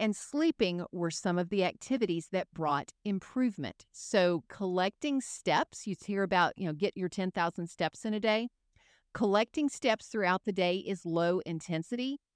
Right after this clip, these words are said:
but it is still way better than being sedentary. So what do you do with all this? For your heart and for you to be here for those that you love,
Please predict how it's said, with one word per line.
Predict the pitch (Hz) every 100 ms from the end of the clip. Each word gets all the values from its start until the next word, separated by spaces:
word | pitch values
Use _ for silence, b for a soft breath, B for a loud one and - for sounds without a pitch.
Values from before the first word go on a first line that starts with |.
| _ -
but | 185
it | 170
is | 160 -
still | - - 185 175 165 -
way | 156 147 165 220 269
better | 196 131 139 127 -
than | 180 165
being | 165 156
sedentary. | 147 170 135 131 151 - - _
So | - 220
what | 233
do | 330
you | 339
do | 277 269
with | 226
all | 175 143
this? | 131 - - - _ _ _ _ _
For | _ 208 202
your | 240 311 320
heart | 247 226 220 214 - - _ _ _ 196
and | 190 180
for | - 190
you | 180 208 247
to | 247
be | 190 196 233
here | 247 277
for | 269 - 269
those | 220 226 233
that | 247 196
you | 233
love, | 226 185 151 151 147 147